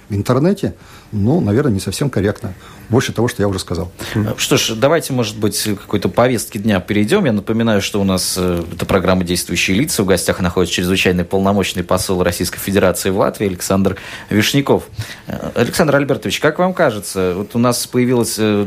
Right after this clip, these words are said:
Speaker 2: достаточно резкое заявление Российского министерства иностранных дел относительно поправок о лояльности учителей, принятых, э, в рамках, э,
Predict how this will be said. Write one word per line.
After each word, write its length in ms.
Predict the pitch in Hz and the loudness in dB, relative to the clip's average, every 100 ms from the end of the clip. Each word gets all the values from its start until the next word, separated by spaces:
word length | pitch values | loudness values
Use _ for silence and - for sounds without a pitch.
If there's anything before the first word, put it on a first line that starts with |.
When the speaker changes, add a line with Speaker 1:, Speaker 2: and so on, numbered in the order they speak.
| 95 98 | -2 0
Speaker 2:
достаточно 520 | 107 101 110 - 110 | 2 2 -2 -2 0
резкое 340 | 117 - 110 | 0 0 -2
заявление 560 | 104 107 104 98 95 92 | -2 0 0 2 2 2
Российского 420 | 98 - - 104 | 0 -4 -4 0
министерства 560 | 95 98 - - - 98 | 2 0 0 -2 0 2
иностранных 600 | 98 - 104 98 95 104 | 2 0 0 2 0 0
дел 280 | 147 208 | 0 2
относительно 480 | 120 98 - - 104 | 0 -2 -6 -4 -2
поправок 500 | 92 95 98 92 90 95 | 0 2 2 2 0 0
о 20 | |
лояльности 440 | 95 95 92 - | 2 0 -2 -4
учителей, 560 | 95 - - 101 90 85 | -4 -2 0 2 2 0
принятых, 680 | 76 95 90 87 80 - | -2 0 0 0 -6 -2
э, 40 | 85 | 0
в 80 | 85 | 2
рамках, 280 | 87 87 - | 0 -2 -4
э, 220 | 85 85 | -2 0